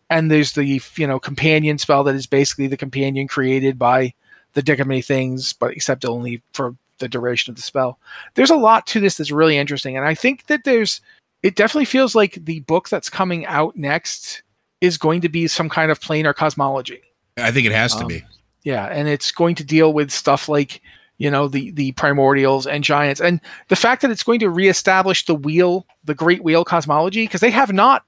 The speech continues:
Speaker 1: been very specific on that. They've been kind of vaguing it up pretty hard on exactly what the cosmos was.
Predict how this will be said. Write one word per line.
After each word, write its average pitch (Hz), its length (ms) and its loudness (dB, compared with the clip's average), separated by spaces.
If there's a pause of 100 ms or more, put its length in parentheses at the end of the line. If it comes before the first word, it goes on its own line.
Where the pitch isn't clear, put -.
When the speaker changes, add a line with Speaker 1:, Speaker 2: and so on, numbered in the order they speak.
Speaker 1:
been 208 240 2
very 185 380 2
specific - 760 -4
on 135 220 -8
that. 107 400 -12 (300)
They've 185 240 2
been 220 280 2
kind 180 320 0
of 165 300 0 (360)
vaguing 156 600 2
it 147 120 2
up 139 280 0 (100)
pretty 156 240 -4
hard 127 440 0
on 139 200 -8
exactly 135 580 -4
what 139 220 -4
the - 80 -14
cosmos 143 460 -2
was. 143 160 -4